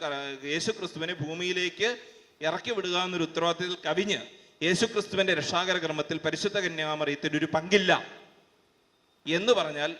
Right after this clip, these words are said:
മറുപടി നിങ്ങൾക്കുണ്ടോ? ഉണ്ട് എന്നുള്ളൊരു കൈ വെക്കാം. അതെ, ഇത് ഒരു പോപ്പുലർ ചോദ്യം ആയതുകൊണ്ട് കുറച്ച് കൈ പൊക്കും, കുറച്ച് കൈ പൊങ്ങിക്കാണുള്ള ആഗ്രഹം കൊണ്ട് ചോദിച്ചാ അല്ലേ? അത് ലളിതമായ ചില ചോദ്യങ്ങളുണ്ട്, ചിലത് അല്പം ഡിഫിക്കൽട്ട് ആണ്, ചിലത് അല്പം ട്രിക്കി ആണ്. അപ്പൊ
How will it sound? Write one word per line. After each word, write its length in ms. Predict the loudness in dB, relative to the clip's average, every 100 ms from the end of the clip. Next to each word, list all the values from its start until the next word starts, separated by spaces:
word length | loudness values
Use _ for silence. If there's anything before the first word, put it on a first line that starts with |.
| -4
മറുപടി 300 | -2 0 -2 -4
നിങ്ങൾക്കുണ്ടോ? 440 | -6 -6 -8 -10 -14 _ _ _ _ _ _ _ _ _ _ _ _ -16
ഉണ്ട് 260 | -4 -4 -4
എന്നുള്ളൊരു 300 | -6 -8 -8 -8
കൈ 80 | -10
വെക്കാം. 200 | -14 -18 _ _ -20
അതെ, 100 | -20 _
ഇത് 100 | -16 -14 -14
ഒരു 80 | -8
പോപ്പുലർ 320 | -6 -6 -6 -8
ചോദ്യം 240 | -8 -4 -2
ആയതുകൊണ്ട് 260 | -2 -8 -12
കുറച്ച് 220 | -12 -10 -8
കൈ 80 | -10 -10
പൊക്കും, 220 | -12 -14 -20 _ _
കുറച്ച് 220 | -14 -12 -8
കൈ 100 | -4 -4
പൊങ്ങിക്കാണുള്ള 520 | -4 -8 -10 -8 -4 -4
ആഗ്രഹം 260 | -2 -4 -4
കൊണ്ട് 120 | -4 -6
ചോദിച്ചാ 260 | -8 -10 -10 -14 _ _ _ _ -10
അല്ലേ? 140 | -8 -8
അത് 100 | -6 -2
ലളിതമായ 380 | 2 2 4 0 0
ചില 100 | -2 0
ചോദ്യങ്ങളുണ്ട്, 440 | -2 -2 -6 -6 -6
ചിലത് 180 | -6 -4
അല്പം 180 | -4 -6 -6
ഡിഫിക്കൽട്ട് 380 | -6 -4 -4 -4
ആണ്, 80 | -6 -6
ചിലത് 180 | -2 -2
അല്പം 200 | -4 -8 -8
ട്രിക്കി 300 | -12 -8 -6 -6
ആണ്. 120 | -6 -12 -18 _ _ -10
അപ്പൊ 100 | -6